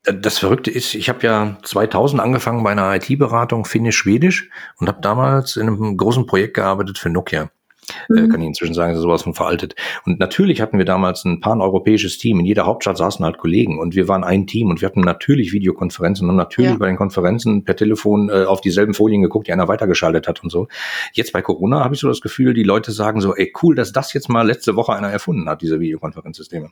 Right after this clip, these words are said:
Speaker 2: Mhm.
Speaker 3: Also ich kannte es auch. Ich hab auch E-U-Projekte geleitet in der Industrie und hab die Erfahrung mitgebracht, hab auch gesehen, wir haben gemeinsam Software entwickelt, ähm, dass das geht, äh, über die Entfernung. Äh, also und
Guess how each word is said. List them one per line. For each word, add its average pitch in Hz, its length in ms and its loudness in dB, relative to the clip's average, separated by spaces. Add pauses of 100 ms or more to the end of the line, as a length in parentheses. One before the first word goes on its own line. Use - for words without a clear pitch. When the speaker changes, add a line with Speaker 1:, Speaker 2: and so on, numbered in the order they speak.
(120)
Speaker 2:
Mhm. 233 280 6
Speaker 3:
Also 226 140 2
ich - 200 -10
kannte 220 280 -2
es 208 80 -6
auch. 175 300 2
Ich 220 140 -16
hab - 140 -12
auch 175 320 -2
E-U-Projekte 190 840 -2
geleitet 185 560 0
in 175 140 -6
der 175 120 0
Industrie 180 680 -2
und 175 140 -4
hab 180 140 -10
die - 100 -4
Erfahrung 175 460 0
mitgebracht, 196 640 -2
hab 190 160 -2
auch 175 180 0
gesehen, 190 460 0 (380)
wir 165 80 2
haben 175 120 2
gemeinsam 170 560 0
Software 185 480 0
entwickelt, 175 580 -2 (500)
ähm, 170 460 2 (200)
dass - 220 -4
das - 280 0
geht, 220 400 2 (140)
äh, 185 180 4
über 185 240 -4
die 170 120 -6
Entfernung. 143 800 -2 (240)
Äh, - 60 -8
also 170 600 0
und 165 200 -6